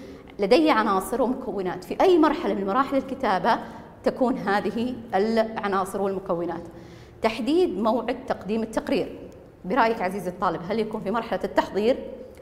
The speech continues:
أم في مرحلة وضع الخطة أم في مرحلة الكتابة أم في مرحلة المراجعة؟ تحديد موعد تقديم التقرير، في أي مرحلة سيكون؟ في أي مرحلة سيكون ت-، تحديد موعد تقديم،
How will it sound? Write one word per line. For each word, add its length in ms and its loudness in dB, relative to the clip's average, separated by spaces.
أم 260 4
في 100 -8
مرحلة 320 -4
وضع 140 0
الخطة 500 -2
أم 180 2
في 120 -6
مرحلة 360 -4
الكتابة 520 -2
أم 240 -2
في 60 -10
مرحلة 340 -6
المراجعة؟ 480 -2
تحديد 840 0
موعد 480 -2
تقديم 380 -6
التقرير، 480 -2
في 100 -2
أي 120 4
مرحلة 300 -2
سيكون؟ 640 2
في 120 0
أي 140 4
مرحلة 400 0
سيكون 540 -2
ت-، 100 -6
تحديد 320 -4
موعد 340 0
تقديم، 520 -2